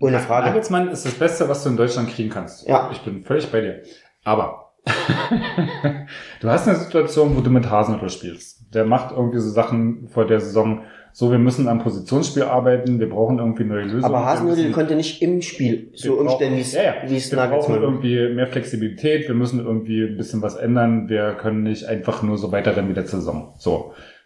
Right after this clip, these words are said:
Speaker 2: Das macht dann ein halbes Jahr oder sechs Monate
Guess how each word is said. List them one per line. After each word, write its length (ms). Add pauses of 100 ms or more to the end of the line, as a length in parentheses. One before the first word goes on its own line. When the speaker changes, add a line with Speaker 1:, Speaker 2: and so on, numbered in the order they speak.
(280)
Speaker 2:
Das 120
macht 220
dann 100
ein 60
halbes 240
Jahr 500
oder 360 (360)
sechs 300
Monate 400